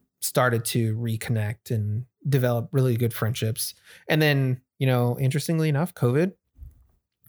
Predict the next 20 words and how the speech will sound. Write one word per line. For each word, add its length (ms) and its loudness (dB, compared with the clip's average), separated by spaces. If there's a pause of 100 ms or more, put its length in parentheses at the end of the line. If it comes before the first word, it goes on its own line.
really 460 4
catapulted 600 0
our 140 2
friendship 460 0 (600)
it-, 260 -2
to 120 -2
brand 200 4
new 100 2
levels. 480 -2
Like, 260 -4 (100)
we 180 0
have, 320 0
uh, 400 -2 (240)
like, 180 -6
text 280 0
chats 460 0
and 320 -2 (320)
things 240 0
where 140 2
we're 200 2